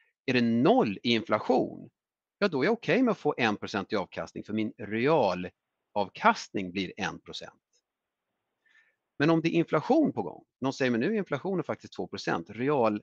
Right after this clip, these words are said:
realt så minskar vår köpkraft med två procent per år. Ja, då funkar det inte att få en procent i avkastning,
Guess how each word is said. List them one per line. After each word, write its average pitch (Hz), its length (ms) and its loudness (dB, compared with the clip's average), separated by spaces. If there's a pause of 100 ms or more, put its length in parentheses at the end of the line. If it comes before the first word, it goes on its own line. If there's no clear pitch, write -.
(120)
realt 143 420 4
så - 120 -6
minskar 131 440 0
vår 135 100 -2
köpkraft - 560 -4
med - 140 -4
två 110 260 -4
procent 95 420 -8
per 117 140 -2
år. - 260 -6 (400)
Ja, 139 80 0
då 165 80 -2
funkar 170 380 2
det 156 60 6
inte 160 140 0
att 107 60 -14
få 120 200 -2
en 107 280 2
procent 98 400 -6
i 104 40 -2
avkastning, 123 800 0